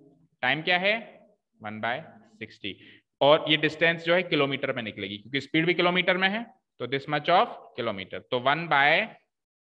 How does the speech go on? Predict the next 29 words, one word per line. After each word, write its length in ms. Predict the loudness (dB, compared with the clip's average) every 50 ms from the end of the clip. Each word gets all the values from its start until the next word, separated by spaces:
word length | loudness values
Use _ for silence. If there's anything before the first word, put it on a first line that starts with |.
| _ _
वन 280 | -4 -2 -2 -2 -2 0
बाय 360 | 0 2 2 2 0 -2 -4 -6 -12 -18 _ _ _ _ _ _ _ _ _ _
थर्टी 440 | -8 -8 -8 -8 -8 -6 -4 -4 -4 -4 -6 -10 -16 -20 -20 -20 -20 _ _ _
किलोमीटर। 720 | -10 -8 -8 -8 -8 -8 -10 -12 -14 -14 -14 -14 -16 -16 -16 -20 _ _ _ _ _ _ -6
ठीक 140 | -4 -2
है, 80 | -2 -4 -4 -6 -16 -20 -14 -2 -2
अब 120 | 2 4
आप 160 | 4 2 2 2
ये 120 | 0 2 2
देखो 240 | 2 0 0 -2
कि 140 | -2 -2 -2
वहां 260 | -2 -2 0 0 -2 -2
पे 220 | 0 0 0 0 -2 -4 -8 -16 -20 -10
depth 400 | -2 0 0 0 0 0 -2 -4
और 320 | -2 0 0 0 0 0
width 280 | -2 -4 -4 -4 -6 -8
meter 360 | -8 -8 -8 -4 -4 -4 -4
में 120 | -4 -6
है, 60 | -8 -8 -12 _ _ _ _ _ -4
तो 60 | -4
इस 80 | -4 -2
किलोमीटर 400 | 0 0 0 0 0 0 -2 0
को 100 | 0 -2
meter 240 | -2 -2 -2 -2 -4
में 80 | -4
change 200 | -6 -6 -8 -4
कर 140 | -4 -4 -2
देता 220 | -2 -2 -2 -2 -4
हूँ, 200 | -6 -6 -10